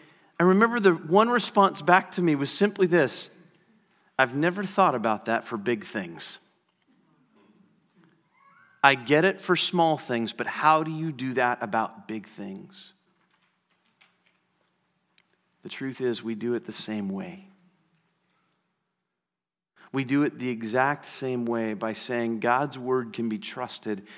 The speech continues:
and as I submit to him, and I obey his leading, and I obey his counsel, I can trust that God is going to bring forth his will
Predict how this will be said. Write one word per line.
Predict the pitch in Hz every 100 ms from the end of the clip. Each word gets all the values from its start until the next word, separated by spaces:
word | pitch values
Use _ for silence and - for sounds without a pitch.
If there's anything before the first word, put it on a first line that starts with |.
| -
and | -
as | 117 113
I | 113 - - -
submit | - 117 104 139 156 -
to | 156
him, | - 135 117 107 101 98 - _ _ _ _ _ _ _ _
and | 113
I | 117
obey | 113 107 127 151 156
his | 139 127 113
leading, | 113 104 101 98 98 - _ _ _ _ _ -
and | 117
I |
obey | 117 104 123 143 160
his | 151 -
counsel, | - 101 95 104 95 101 _ _ _ _ _ _ _
I | 113
can | - 110
trust | - - 160 120 - - - _ _ _ _
that | - 120
God | 123 123 139 135 - -
is | 127 -
going | 131 123
to | 107
bring | 101 98 117 139 156
forth | 151 - 139 101 95 - - - _ _ _ _ _ _ _ _ _ _ _ _ _ _ _ _ _ _ _ _ _ _ _ _ _
his | - 120
will | 131 160 151 -